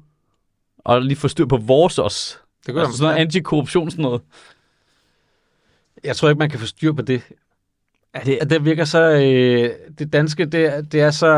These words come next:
Speaker 2: Øh, det er så ind-, ind-, indviklet bureaukratisk, hvor problemet ligger nu, at det, det kan man ikke.
Speaker 1: Altså, vi er enige om, at hvis det var det danske militær, der skulle søge om optagelse i E U, så var det ikke kommet ind.
Speaker 2: Ja, det, ja.
Speaker 1: Det var simpelthen ikke kommet ind.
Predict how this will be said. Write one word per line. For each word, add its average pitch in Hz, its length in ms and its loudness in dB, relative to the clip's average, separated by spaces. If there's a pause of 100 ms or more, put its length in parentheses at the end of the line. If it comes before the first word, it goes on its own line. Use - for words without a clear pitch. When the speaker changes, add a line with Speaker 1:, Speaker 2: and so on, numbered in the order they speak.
Speaker 2:
Øh, 120 560 0 (960)
det - 40 0
er 143 60 4
så 156 120 2
ind-, 160 480 0
ind-, 170 240 -4 (220)
indviklet 160 540 0
bureaukratisk, 143 720 -2
hvor 131 180 0
problemet 143 520 -2
ligger 131 260 2
nu, 123 220 -2
at 120 220 -4 (160)
det, 120 160 -12 (120)
det 123 120 -14 (240)
kan 113 100 -10
man 107 140 -10
ikke. 101 140 -14 (220)
Speaker 1:
Altså, 113 160 -4
vi 147 180 0
er 180 60 0
enige 190 160 0
om, 139 120 -2
at 131 100 2
hvis 127 140 -4
det 135 140 0
var 127 80 2
det 120 140 -4
danske 151 240 -2
militær, 143 260 0
der 127 80 -8
skulle - 220 -8
søge 127 180 2
om 107 100 -2
optagelse 117 480 -2
i 131 140 4
E 123 40 2
U, 110 160 -4
så 143 100 -4
var 127 80 2
det 120 60 -2
ikke 120 100 -4
kommet 107 300 -2
ind. - 160 -12 (1160)
Speaker 2:
Ja, 131 200 0 (120)
det, 165 280 0
ja. 143 200 2 (720)
Speaker 1:
Det 160 80 2
var 156 80 4
simpelthen 165 280 0
ikke 135 120 0
kommet 117 240 -2
ind. 101 100 -10